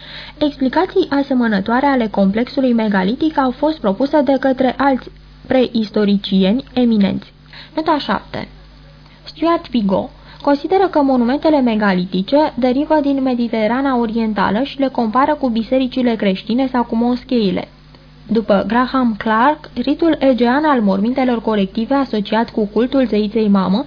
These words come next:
a fost difuzat în Occident de către prospectorii și exploratorii minelor. Închei nota. Totuși,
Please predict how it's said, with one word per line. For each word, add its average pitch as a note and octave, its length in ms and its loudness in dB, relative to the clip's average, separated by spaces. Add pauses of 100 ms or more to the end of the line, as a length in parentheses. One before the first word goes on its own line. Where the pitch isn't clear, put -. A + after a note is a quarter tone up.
(260)
a C#4 100 4
fost F4 200 2
difuzat C4+ 480 0
în B3+ 100 0
Occident A3 520 -2
de C#4+ 100 2
către C4+ 440 -2
prospectorii C4 640 0
și C#4 300 -2
exploratorii A3 760 0
minelor. G3+ 520 2 (360)
Închei B3+ 320 4
nota. G#3 360 -2 (360)
Totuși, F#4 420 0